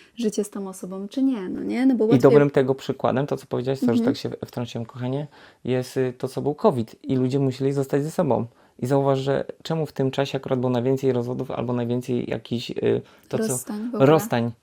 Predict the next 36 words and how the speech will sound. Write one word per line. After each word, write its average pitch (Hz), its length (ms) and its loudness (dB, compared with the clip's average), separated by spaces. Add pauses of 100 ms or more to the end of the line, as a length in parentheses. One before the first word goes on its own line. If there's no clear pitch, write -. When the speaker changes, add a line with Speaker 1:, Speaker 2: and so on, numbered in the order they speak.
(240)
Speaker 2:
Czemu? 135 340 0 (220)
No 127 240 2
bo 135 160 2
się 131 160 -6
skonfrontowali 131 760 -2
ze 131 80 0
sobą, 120 360 0 (260)
no 120 140 -2
nie? 120 140 0
Speaker 1:
Mhm. 233 240 -4 (180)
Speaker 2:
Z 113 100 -6
własnym 120 380 -2
ja, 131 180 0
z 123 40 -6
drugą 120 320 -2
osobą, 127 480 -2
albo 117 320 -2
cię 113 180 -2
nie 123 240 0 (180)
znam, 117 400 0
nie 120 160 2
znam. 123 340 -4 (540)
A 156 180 4
niektórych 175 440 2
znowu 165 220 -2
to 175 120 -2
bardzo 165 240 2
połączyło 170 480 0
i 151 60 0
się 190 100 -4
ucieszyli, 185 460 4
no 120 100 2
nie? 151 120 0
Bo 147 120 0
znam 151 200 -2
pary, 151 340 -2